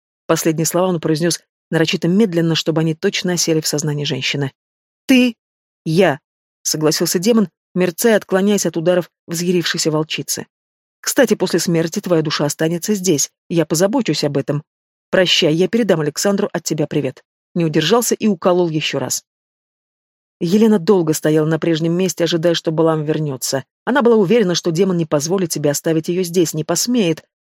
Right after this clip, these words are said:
Всё, что сейчас с ней происходит, это момент устрашения, урок. "Демон!"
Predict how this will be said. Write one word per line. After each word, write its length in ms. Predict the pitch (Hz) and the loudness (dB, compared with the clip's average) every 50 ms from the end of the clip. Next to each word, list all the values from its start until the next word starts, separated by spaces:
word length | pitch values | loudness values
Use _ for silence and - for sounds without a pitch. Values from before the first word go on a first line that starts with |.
| _ _ | _ _
Всё, 200 | - - 214 196 | -2 0 0 0
что 160 | - - 175 | 0 -2 -2
сейчас 340 | 165 196 170 - 190 170 - | -2 -2 0 0 0 -2 -2
с 140 | - - - | -6 -6 -4
ней 100 | 180 165 | -2 -2
происходит, 540 | - 165 165 151 - - 233 220 208 196 - | 0 0 0 0 0 0 0 0 0 0 -2
это 160 | - 214 - | -4 -2 0
момент 400 | 185 180 175 180 185 202 196 196 - | 0 0 2 2 2 2 0 0 -4
устрашения, 680 | - 196 - - 180 180 170 - - 185 160 160 147 - | -6 -8 -6 -4 -4 -2 -2 0 0 0 0 0 -2 -4
урок. 460 | - - 214 214 214 185 143 - - _ _ _ _ _ _ _ _ _ _ _ - | -4 -2 0 2 2 2 0 -2 -6 _ _ _ _ _ _ _ _ _ _ _ -18
"Демон!" 500 | - 131 135 147 180 180 151 143 135 139 | -14 -8 0 2 4 4 4 2 -2 -6